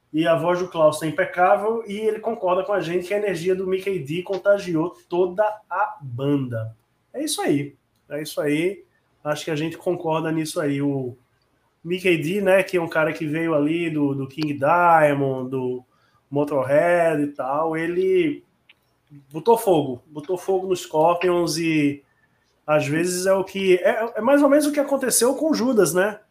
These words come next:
O Rich Faulkner também, de repente você bota um sangue novo ali, o cara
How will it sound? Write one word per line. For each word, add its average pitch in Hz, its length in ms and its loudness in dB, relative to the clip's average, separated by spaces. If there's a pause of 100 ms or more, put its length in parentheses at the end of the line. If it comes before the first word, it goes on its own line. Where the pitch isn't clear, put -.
(540)
O 156 140 0
Rich 175 200 0
Faulkner 175 540 4
também, 147 440 0
de 143 80 -2
repente 143 340 -8
você 196 240 -6
bota 202 260 0
um 190 40 -4
sangue 208 360 0
novo 196 320 4
ali, 185 280 2
o 214 80 -6
cara - 440 -2